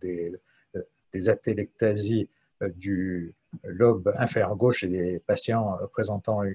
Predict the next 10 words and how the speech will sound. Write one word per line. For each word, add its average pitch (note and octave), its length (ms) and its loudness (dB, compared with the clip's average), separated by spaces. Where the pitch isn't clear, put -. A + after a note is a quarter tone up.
une G2+ 300 -8
insuffisance G#2 440 -4
ventriculaire G2 500 -6
gauche, E3+ 280 4
mais F#2+ 180 -6
même A#2 340 2
sans A2+ 400 0
cela, A2+ 400 4
euh, F#2+ 320 -6
le, F2+ 340 0